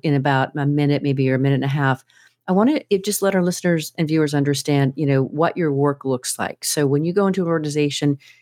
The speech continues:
you know, can you give us an example of how, when, what were, what was the organization up against? What were, what were they trying to accomplish? And how did working with you and your team actually make a difference?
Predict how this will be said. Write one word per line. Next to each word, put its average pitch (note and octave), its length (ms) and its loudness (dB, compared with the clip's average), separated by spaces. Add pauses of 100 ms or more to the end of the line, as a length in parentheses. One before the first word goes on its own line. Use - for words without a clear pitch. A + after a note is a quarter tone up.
(160)
you D#3 80 -2
know, C#3+ 280 2 (200)
can E3+ 120 -2
you D#3 40 -6
give F#3+ 100 2
us F#3+ 120 -4
an E3 60 -2
example C#3 480 0
of C3+ 80 -2
how, C3+ 340 0
when, C#3 200 -2
what D3+ 160 2
were, E3 80 -2
what D3+ 300 -2
was F#3 120 0
the F3 100 2
organization D3+ 500 -2
up C3+ 180 -2
against? - 640 -4 (220)
What E3+ 140 0
were, G3+ 180 2
what F#3 200 0
were G3+ 100 2
they F3 120 0
trying D#3 500 2
to D3+ 160 -2
accomplish? C3+ 560 -2 (300)
And D#3 160 -2
how F3+ 280 2
did E3+ 260 0
working D3+ 420 -2
with C#3 160 2
you C#3 180 0
and C#3 120 2
your C#3 100 0
team C3+ 320 -2
actually A#2+ 500 -2
make G#2+ 200 -4
a G2+ 40 -8
difference? - 540 -8